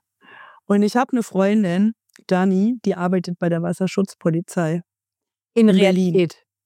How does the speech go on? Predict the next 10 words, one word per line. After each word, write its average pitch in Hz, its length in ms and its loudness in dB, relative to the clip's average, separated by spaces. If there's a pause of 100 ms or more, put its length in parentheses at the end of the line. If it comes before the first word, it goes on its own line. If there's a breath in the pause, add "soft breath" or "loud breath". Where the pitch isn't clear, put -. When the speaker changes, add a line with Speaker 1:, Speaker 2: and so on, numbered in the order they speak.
(120)
Speaker 1:
In 202 120 2
Realität. 165 720 -6 (220)
In 190 160 2
Berlin. 185 80 0
Speaker 2:
Okay. 180 340 0 (840)
Speaker 1:
Oh, 214 360 0
was 185 200 -10
hat 180 140 -10
die 185 100 -6
geschimpft? 180 720 -10